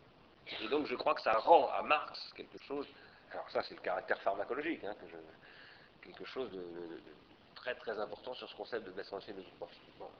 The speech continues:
après, je ne dis pas que le, que, qu'il n'y a pas de solution à cette baisse essentielle du taux de profit.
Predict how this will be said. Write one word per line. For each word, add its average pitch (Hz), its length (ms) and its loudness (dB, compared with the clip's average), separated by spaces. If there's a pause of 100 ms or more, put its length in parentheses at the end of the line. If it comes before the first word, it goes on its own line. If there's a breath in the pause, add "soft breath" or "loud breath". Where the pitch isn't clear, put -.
(160)
après, - 260 0
je 107 80 -2
ne 92 80 -8
dis 92 100 -14
pas 143 160 8
que - 120 -4
le, 90 200 -4 (1120 loud breath)
que, 104 80 -16 (340)
qu'il 104 140 -12
n'y 104 100 -4
a - 60 -2
pas 135 180 2
de 107 80 -6
solution 127 540 -4
à 90 80 -6
cette 92 140 -14
baisse 90 120 -16
essentielle 92 300 -12
du - 80 -16
taux 87 60 -14
de - 40 -20
profit. - 280 -14